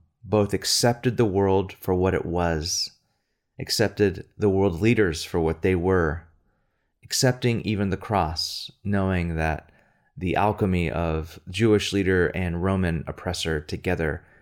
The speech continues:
would lead him to the cross. Jesus accepted the world as it was, and in turn, he turned the world upside down. And he calls his followers to do the same, to have courage to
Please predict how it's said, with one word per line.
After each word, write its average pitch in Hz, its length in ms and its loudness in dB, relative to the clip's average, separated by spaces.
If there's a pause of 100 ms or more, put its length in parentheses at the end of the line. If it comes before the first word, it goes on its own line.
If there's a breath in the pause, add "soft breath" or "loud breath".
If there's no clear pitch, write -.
(100)
would 87 180 -4
lead 90 240 0
him 82 200 -2
to 87 100 -6
the - 80 -8
cross. - 640 -6 (560 soft breath)
Jesus 92 460 -2 (200)
accepted 107 680 0
the 101 80 2
world 80 340 -2
as 78 160 -4
it - 80 -6
was, 76 480 -6
and 98 140 -4
in 98 200 -2
turn, 104 440 0
he 92 100 -4
turned 107 380 -2
the 98 80 0
world 80 260 -4
upside - 400 -8
down. 71 320 -8 (880)
And - 80 -4
he 98 60 0
calls 120 240 0
his 127 120 0
followers 117 520 0
to 101 80 -2
do 107 120 0
the 110 120 -2
same, 92 460 -2 (880)
to 104 360 2
have 127 340 0
courage 127 540 2
to - 260 2